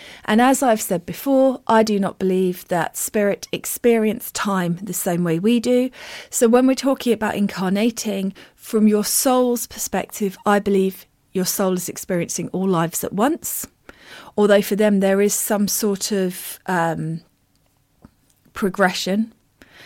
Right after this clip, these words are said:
I don't know how progression works when you are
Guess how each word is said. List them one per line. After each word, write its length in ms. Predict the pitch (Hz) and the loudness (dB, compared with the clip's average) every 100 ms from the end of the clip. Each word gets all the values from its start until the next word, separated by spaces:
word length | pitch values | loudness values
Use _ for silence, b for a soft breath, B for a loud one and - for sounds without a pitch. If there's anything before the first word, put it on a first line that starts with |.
| b | b
I 80 | - | -8
don't 240 | 185 208 202 | 2 2 4
know 140 | 196 | -2
how 180 | 190 190 | -2 -4
progression 680 | - 196 196 185 - 185 | -4 0 0 0 -2 0
works 800 | 185 220 202 220 - - - - - b _ | 4 6 6 4 0 -8 -4 -4 -8 b _
when 220 | 208 190 | -2 0
you 260 | 185 180 180 | 2 2 2
are 360 | 180 175 175 | 2 2 0